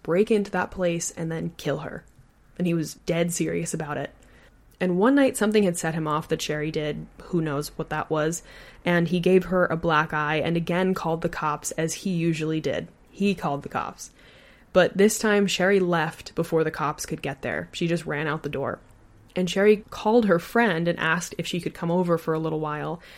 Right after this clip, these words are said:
But after not long at all, when Sherry was standing by a window, she looked out and saw that Eddie had already found where she was and was parked out front,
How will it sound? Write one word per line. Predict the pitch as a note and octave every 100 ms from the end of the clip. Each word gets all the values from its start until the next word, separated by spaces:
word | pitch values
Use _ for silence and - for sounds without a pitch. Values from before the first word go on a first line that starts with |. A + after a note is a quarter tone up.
| - -
But | E3+ D#3+ -
after | F#3+ G3+ F#3 F3 E3 F#3
not | F3 G3 F#3+
long | E3+ D#3
at | D3+
all, | D3 D3+ F3
when | F3 E3
Sherry | E3 E3+ E3+
was | F3 E3+
standing | E3+ E3 E3
by | D#3+
a | D#3+
window, | E3+ G3+ F3+ E3+
she | - E3
looked | F3 G3 -
out | E3 F3 E3+
and | E3+
saw | F3 E3+
that | E3 -
Eddie | F3+ F#3
had | E3 E3+ -
already | E3 G3 G3 F#3
found | F3 D#3+ D#3+
where | D#3+ D#3
she | D#3+ E3
was | D#3+ D#3 D3 D#3 - - - - _ -
and | E3+ E3
was | D#3+ - _
parked | - E3+ D#3+
out | B2 -
front, | - A#2+ E2+ -